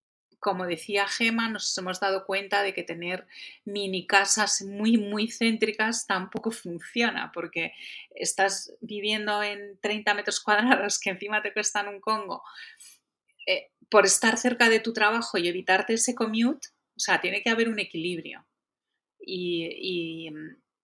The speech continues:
y esta situación de tener de repente todos que trabajar desde casa, nos ha hecho ver que necesitamos unas casas un poco más cómodas, con esas zonas de trabajo, con una pequeña zona al aire libre, a lo mejor, si es posible. Y luego,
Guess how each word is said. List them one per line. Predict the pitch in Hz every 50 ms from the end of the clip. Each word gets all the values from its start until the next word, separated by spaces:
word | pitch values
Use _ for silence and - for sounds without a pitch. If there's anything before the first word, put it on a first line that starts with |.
| _ _ _ _ -
y | 208 175 180
esta | 175 175 - 202
situación | - - 208 - 196 180 180 - - 208 202 196 190 180
de | 170
tener | - - 156 165 170 180 -
de | - 185
repente | 185 180 - 185 185 185 185
todos | 180 - 185 180 170 - -
que | - 165
trabajar | - 151 143 143 - - 165 -
desde | 170 170 - - 170
casa, | - 175 175 175 - - 180 185 - _ - - - - - - - _ _ _ _ _ _ _ _ _ -
nos | - 185 180 180 180 -
ha | 175 160
hecho | 160 160 - - 190 175 165
ver | 165 175 175 180 190 185 - _ -
que | - - 180 165 160 160
necesitamos | 160 165 156 - 165 156 - 165 - 165 165 170 180 - -
unas | 175 165 151 - -
casas | - 170 - - - - -
un | 165
poco | - 156 - - 139
más | 113 - - -
cómodas, | - - 240 233 233 220 202 196 202 220 226 - -
con | - 170 156
esas | 160 - - 175 -
zonas | - 170 151 160 160 -
de | 151 -
trabajo, | - 139 143 170 202 - - - 208 208 240 269 - _ - - - - - _ _ _ _
con | - - 185 165 160
una | 165 165 165 165 160 156 156 -
pequeña | 165 160 - 165 160 156 160 160
zona | - - 175 165 160 160 156 156 156 151 - _ _ _ _ _ _ -
al | - 170 156
aire | 143 143 143 143 156
libre, | 190 214 220 208 196 185
a | 175
lo | 170 156
mejor, | 151 - - - 208 208
si | - - 175
es | - - -
posible. | - - - - 220 214 208 196 190 - -
Y | - 180
luego, | 170 190 196 202 233 254 262 -